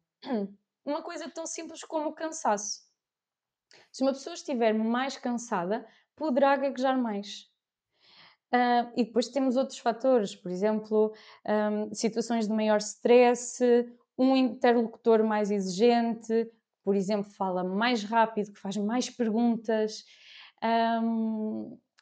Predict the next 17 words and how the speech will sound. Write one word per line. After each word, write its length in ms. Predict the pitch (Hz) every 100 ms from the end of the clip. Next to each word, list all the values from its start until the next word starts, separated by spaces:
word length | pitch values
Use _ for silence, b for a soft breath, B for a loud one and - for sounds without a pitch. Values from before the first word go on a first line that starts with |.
| _ _ _ _
quando 280 | - 285 262
nós 180 | 269 269
temos, 240 | - 262 -
por 160 | 247
exemplo, 320 | 233 240 240
pressão 400 | 240 - - 254 226
de 120 | 208
tempo, 480 | 269 262 247 240 233
temos 380 | - 220 214 196
um 180 | 226 240
limite 520 | 240 240 277 302 -
de 120 | 226
tempo 340 | 226 254 254 - -
para 240 | 240 240
fazer 300 | 240 226 247
uma 140 | 247
apresentação. 880 | 240 226 208 247 240 233 - 196 175